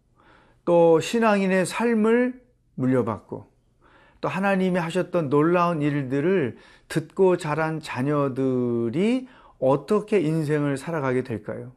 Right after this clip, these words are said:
오늘 본문에서 몇 가지 아주 기쁜 소식을 우리에게 알려줍니다. 제일 먼저 사 절에 보면, "하나님이여, 주는 나의 왕이시니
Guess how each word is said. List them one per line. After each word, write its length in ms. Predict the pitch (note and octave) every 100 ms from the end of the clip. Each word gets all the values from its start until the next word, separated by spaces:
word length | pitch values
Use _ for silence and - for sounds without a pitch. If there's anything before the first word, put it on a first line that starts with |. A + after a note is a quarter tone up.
| _ _ _ _ _ _ _ _ _ _
오늘 260 | C3+ A#2+ A#2
본문에서 540 | C#3 C3+ B2+ A#2+ A#2
몇 260 | A#2 C3+ C3+
가지 580 | D#3+ C3 D#3 G3+ A#2 - _ _
아주 300 | - G#2+ C3
기쁜 380 | C3+ E3+ E3+ F3+
소식을 400 | D3+ D3+ D3 D3+
우리에게 480 | E3 C3 B2 A2+ C#3
알려줍니다. 640 | B2 A#2 A2 G#2 - - _ _ -
제일 180 | - D#3+
먼저 600 | F3+ C#3+ A2+ B2 F#3 B3 -
사 220 | - G3
절에 220 | F#3 E3
보면, 400 | B2 A#2 F3 B3 - - - - -
"하나님이여, 720 | - G#3 G3+ F#3+ F3+ F#3 F3
주는 480 | E3 F#3 F#3 F3+ C#3+
나의 420 | C3+ D3+ E3+ E3+
왕이시니 880 | C3+ C3 E3+ D#3+ F3 F3 G3 A3+ A3